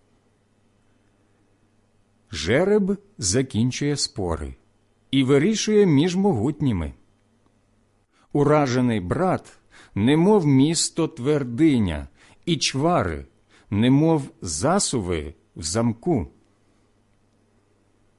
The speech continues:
Плодом уст людини наповнюється його нутро, і він насичується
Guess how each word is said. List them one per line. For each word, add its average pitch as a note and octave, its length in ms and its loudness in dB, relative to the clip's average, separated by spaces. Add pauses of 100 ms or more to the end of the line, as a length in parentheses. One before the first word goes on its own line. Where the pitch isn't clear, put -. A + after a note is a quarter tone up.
(1040)
Плодом C3+ 600 2
уст C#3 380 -4
людини G#2 600 -2 (520)
наповнюється F3+ 1300 -2
його G2+ 460 -4
нутро, G2 520 -4 (540)
і D3+ 140 4
він G3 260 2
насичується F3+ 1080 -2